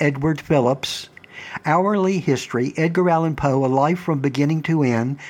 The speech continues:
Biog-, Biographies of American Authors, Book three, The Complete Works of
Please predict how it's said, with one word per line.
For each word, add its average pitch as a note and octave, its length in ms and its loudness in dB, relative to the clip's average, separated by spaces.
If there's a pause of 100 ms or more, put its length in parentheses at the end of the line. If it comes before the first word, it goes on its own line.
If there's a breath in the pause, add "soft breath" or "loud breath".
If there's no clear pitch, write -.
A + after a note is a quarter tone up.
(160 loud breath)
Biog-, C#3+ 420 0
Biographies D#3+ 800 0
of C#3 80 -4
American D3 540 2
Authors, C3+ 460 0
Book C#3+ 280 -2
three, C3 560 2 (580 loud breath)
The F3+ 100 4
Complete A3+ 500 0
Works E3+ 300 2
of C3+ 100 -2